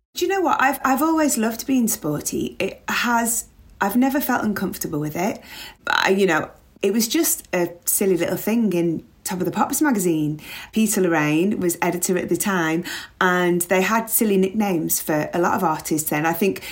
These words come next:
Britney Spears was Broccoli Spears, and Natalie Imbruglia was Natalie Umbrella Stand,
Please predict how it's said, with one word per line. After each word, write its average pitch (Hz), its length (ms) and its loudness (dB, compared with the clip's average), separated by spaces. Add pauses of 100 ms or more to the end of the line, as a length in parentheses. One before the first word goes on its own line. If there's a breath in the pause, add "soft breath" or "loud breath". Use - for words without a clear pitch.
(120)
Britney 208 280 2
Spears 180 400 4
was 165 120 2
Broccoli 170 420 -2
Spears, 160 580 0 (100)
and 165 500 2 (280 loud breath)
Natalie 190 480 2
Imbruglia 170 460 4
was 160 180 0
Natalie 170 520 0
Umbrella 160 360 -2
Stand, 156 500 0